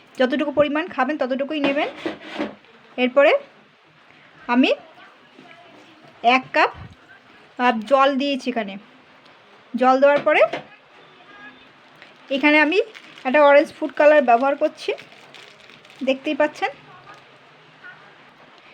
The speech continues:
তো দেখুন, এখানে কিন্তু আমি এক চা-, এক ফোঁটা বোতল, আহ, এক ফোঁটা এখানে ভ্যানিলা এসেন্স ব্যবহার করছি। তো এবার আমি এগুলোকে হালকা নাড়াচাড়া করে নেব। এবার আমি এখানে একটুখানি অরেঞ্জ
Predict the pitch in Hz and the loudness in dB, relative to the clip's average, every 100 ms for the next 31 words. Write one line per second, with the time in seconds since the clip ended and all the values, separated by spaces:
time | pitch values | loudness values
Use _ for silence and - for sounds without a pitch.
0 | - _ 311 262 277 359 330 320 311 311 | -20 _ 0 2 2 0 0 0 0 -2
1 | 320 302 480 - - - - 262 254 - | 0 -2 -4 -8 -20 -20 -10 -6 -4 0
2 | 285 247 247 277 - 311 302 294 302 302 | 0 0 -2 -6 -2 0 0 -2 -2 0
3 | 285 254 247 247 240 196 233 240 233 233 | 0 -2 -2 0 -2 -2 0 0 0 -2
4 | 262 254 - 285 466 - - - - 254 | -6 -6 -2 0 -2 -6 -20 -20 -4 2
5 | 294 262 262 262 277 269 285 349 - 247 | 2 4 4 4 4 2 0 -4 -2 -2
6 | 247 277 294 294 - - - - _ - | 0 0 -2 -2 -2 -4 -6 -20 _ -20
7 | - - - - - - - - _ _ | -10 -8 -8 -14 -20 -20 -20 -20 _ _
8 | - - 269 277 285 294 269 277 311 254 | -10 0 2 2 2 0 0 -4 -4 -2
9 | 311 302 269 262 269 269 254 233 208 208 | 0 0 0 0 -2 -2 -4 -6 -8 -12
10 | 202 - - - - - - _ - _ | -14 -12 -14 -16 -20 -20 -20 _ -20 _
11 | _ _ _ _ _ - - - - - | _ _ _ _ _ -20 -16 -16 -16 -20
12 | _ _ _ - _ _ - - - - | _ _ _ -20 _ _ -16 -16 -18 -20
13 | - - - - - - - 262 294 294 | -20 -20 -20 -20 -20 -20 -4 0 2 2
14 | 294 285 277 294 294 240 247 | 0 -2 -4 -6 -4 -4 -6